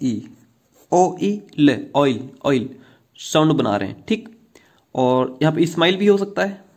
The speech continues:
एस एम आई एल ई, स्माइल, आ ई, आ ई, ठीक, तो आई बन गया, स्माइल, दो वॉवेल मिलकर एक साउंड बनाते हैं, तो वो डिप्थोंग होता है। समझ में आई बात?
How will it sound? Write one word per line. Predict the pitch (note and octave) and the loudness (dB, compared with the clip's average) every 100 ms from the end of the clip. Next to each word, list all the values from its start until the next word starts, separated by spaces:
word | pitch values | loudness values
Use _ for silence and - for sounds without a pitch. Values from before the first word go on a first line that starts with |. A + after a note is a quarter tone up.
| _ _ _ - | _ _ _ -4
एस | D3+ D#3 D#3 | -2 -2 -6
एम | D#3 D#3+ D#3+ D#3 | -2 0 -2 -2
आई | C#3 D3 D3 | 2 2 2
एल | D#3 D3+ | 2 2
ई, | D3+ C#3+ D3+ | 2 -2 -4
स्माइल, | D3+ D3+ D#3 F3+ - | -2 0 2 0 0
आ | E3 F3+ F3 - | 2 2 0 -6
ई, | G3 - _ | -8 -12 _
आ | - E3+ E3 | 2 2 2
ई, | F#3 G3 G3 - _ _ | -2 -4 -6 -16 _ _
ठीक, | B3 - - | -6 -4 -2
तो | F3+ D3 | 0 2
आई | D3 | 4
बन | E3 E3+ | 4 2
गया, | F3 F3 - - _ - | -2 -6 -8 -20 _ -8
स्माइल, | D3 - D3 C#3+ C#3+ - F#3+ G3 - - _ _ - | -6 -2 2 2 2 0 0 -2 -8 -20 _ _ -14
दो | C3+ B2 E3 F#3+ | -12 -2 2 2
वॉवेल | E3+ D3+ D3 | 4 4 4
मिलकर | C#3+ C#3+ G#3 - F3 | 2 2 -2 0 2
एक | F#3+ | 2
साउंड | - D#3 D3+ | 0 2 2
बनाते | C3+ A#2 - | 2 -2 -2
हैं, | F#3 C#4 - - _ - | -2 -2 -6 -20 _ 0
तो | |
वो | D#3 A3+ - - D#3+ | 2 2 -2 -12 -4
डिप्थोंग | G#3+ G#3+ - A3 F#3 | -2 -2 0 2 4
होता | C#3 - F2+ | 2 0 -4
है। | B2 - _ _ _ _ _ | -4 -14 _ _ _ _ _
समझ | - C3+ C#3 | -8 -4 0
में | D3 | 2
आई | E3 | 2
बात? | G#3 A3+ - | 2 0 -8